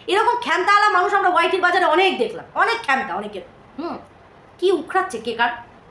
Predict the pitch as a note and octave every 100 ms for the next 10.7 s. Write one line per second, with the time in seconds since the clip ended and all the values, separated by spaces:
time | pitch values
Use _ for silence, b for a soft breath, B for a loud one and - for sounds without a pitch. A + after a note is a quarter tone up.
0 | - - A#3+ D4 C4 B3+ C#4 B3 A#3 A#3+
1 | D4+ G#3 G3+ F3 - - - - - -
2 | - - - - - B3 D#4 C#4+ C#4+ F4+
3 | F#4 G4 F#4+ G4+ G4 E4 G3+ - - -
4 | A3+ B3+ F4 C#4 C#4+ F4 F4 F#4+ G4+ -
5 | - - A3 B3+ E4 F4 F4+ F4+ E4 C#4
6 | D4 E4+ E4+ F4 - A#3+ B3 A#3+ A#3 A3
7 | C4 F4 F4 E4 E4+ C4+ C#4 E4 C4 -
8 | - - - - - - - - - C4+
9 | D#4+ - E4+ E4 D#4+ D#4+ E4+ E4 F4 D#4+
10 | F4+ F#4 F4 - C#4+ -